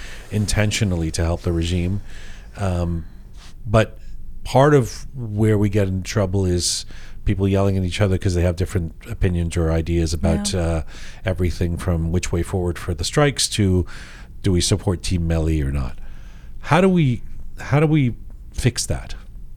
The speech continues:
Speaker 2: That's a golden question, actually. <laughs> The thing is, we should know that we haven't been taught to agree to disagreements.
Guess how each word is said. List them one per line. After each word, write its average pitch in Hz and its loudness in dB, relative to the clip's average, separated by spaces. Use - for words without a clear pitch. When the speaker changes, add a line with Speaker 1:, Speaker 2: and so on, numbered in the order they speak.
Speaker 2:
That's 175 -2
a 156 -4
golden 147 -4
question, 151 -8
actually. - -10
<laughs> - -14
The 180 0
thing 226 2
is, 170 2
we 196 4
should 190 0
know 196 0
that 151 -2
we 170 2
haven't 175 0
been 165 0
taught - -8
to 147 -4
agree 156 -2
to 156 -8
disagreements. 151 -6